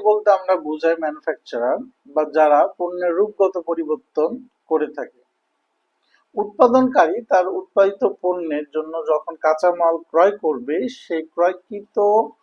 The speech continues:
বিলের উপর তাকে তিন পার্সেন্ট ট্যাক্স দিতে হবে। এবং যিনি ব্যবসায়ী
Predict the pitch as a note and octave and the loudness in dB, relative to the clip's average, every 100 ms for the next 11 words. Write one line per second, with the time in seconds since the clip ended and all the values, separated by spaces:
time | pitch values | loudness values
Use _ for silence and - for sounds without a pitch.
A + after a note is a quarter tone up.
0 | _ _ _ C#3 D#3 G#3 A#3 G3 D#3+ - | _ _ _ -18 -8 4 6 6 2 -2
1 | E3+ B3 - - D#3+ E3+ - A3+ A3+ G#3+ | 0 0 -2 -4 -4 -6 -4 -4 0 2
2 | F#3 - E3+ D#3+ C#3+ B2+ C3 B2+ B2+ A2+ | 2 2 -6 -4 -6 -6 -12 -8 -6 -6
3 | - _ _ _ _ _ _ _ _ _ | -10 _ _ _ _ _ _ _ _ _
4 | _ _ _ _ _ _ D4+ D4+ _ _ | _ _ _ _ _ _ _ _ _ _
5 | _ _ _ _ _ _ _ _ _ _ | _ _ _ _ _ _ _ _ _ _
6 | _ _ _ _ _ _ _ A3 G3 F3+ | _ _ _ _ _ _ _ 2 2 0
7 | - _ _ _ _ C#3+ F#3+ G3 F3 F3 | -4 _ _ _ _ -8 -6 -4 -2 0
8 | E3+ - G3+ | 0 0 -2